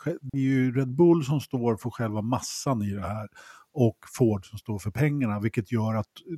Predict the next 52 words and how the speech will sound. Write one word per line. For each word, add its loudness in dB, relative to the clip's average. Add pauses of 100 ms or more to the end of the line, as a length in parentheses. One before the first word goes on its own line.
(180)
när 0
kontraktet -2
är 6
slut 4
så -12
kan, 0
och 2
tiderna 2
är 0
sämre 2
igen -2
och -6 (520)
de 4
håller 10
på 4
att 2
gå 4
konkurs 0
som 0
förra 6
gången. 2
Jag 2
menar, 4
då, 6
ja, 0
men 0
tack -2
och 4
hej, 4
nu 0
drar 6
vi 2
igen, -6
liksom. -18
Och -6
då, 10
då 6
behöver 8
man 4
liksom 0
inte 2
avveckla 2
en 2
stor 0
affär, 2
utan -6
det 2
är 2
bara 2
att -6
stänga -4
pengakranen, -6